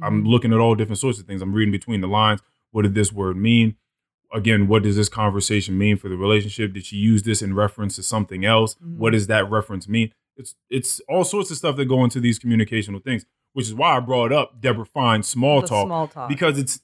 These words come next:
Speaker 1: because people get hung up on small talk being something that is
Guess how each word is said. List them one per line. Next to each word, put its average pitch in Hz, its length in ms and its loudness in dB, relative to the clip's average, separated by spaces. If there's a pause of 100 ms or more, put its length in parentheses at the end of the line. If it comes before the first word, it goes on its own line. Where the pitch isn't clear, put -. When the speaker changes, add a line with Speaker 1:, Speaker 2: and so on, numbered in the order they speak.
(300)
Speaker 1:
because 143 380 -2
people 170 340 -2
get 147 220 0
hung 147 340 -2
up 165 300 2 (1160)
on 123 180 2
small 143 380 0
talk 127 320 0
being 117 340 4
something 120 380 0
that 107 160 4
is - 180 -8